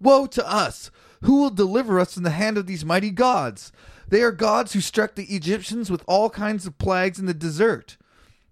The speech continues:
Be strong, Philistines. Be men, or you will be subject to the Hebrews, as they have been to you. Be men and fight."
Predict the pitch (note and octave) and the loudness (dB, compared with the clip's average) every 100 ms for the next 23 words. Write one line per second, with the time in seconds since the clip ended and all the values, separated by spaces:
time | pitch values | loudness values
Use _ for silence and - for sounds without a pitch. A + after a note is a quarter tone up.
0 | - - G#3 - B3 B3+ A#3+ - F3+ C#3+ | -10 -2 -2 0 2 4 2 0 0 0
1 | - C#3+ A#2 F#2+ - _ _ - F#3+ G#3 | -4 -6 -6 -10 -18 _ _ -2 0 2
2 | A#3+ B3 B3 - _ E3+ G3 G#3+ F#3+ - | 2 0 -6 -12 _ -2 0 0 -2 -2
3 | A3 F#3+ A3 - F#3 E3+ A3+ G#3 E3 C3 | -4 -2 -6 -6 -6 -6 -6 -2 0 0
4 | G#2 - _ _ - D3+ D#3 G#3 G#3 E3+ | -4 -12 _ _ -4 -2 0 0 0 -2
5 | G3+ G3+ G#3+ F3+ E3+ G#3+ D#3 G#2 - _ | -4 -2 -4 -6 -2 0 0 -2 -12 _
6 | _ _ C#3+ F#3+ G3+ A3+ A#3+ F3+ - A#3 | _ _ -6 -4 0 0 0 -4 -2 -2
7 | E3 - | -2 -8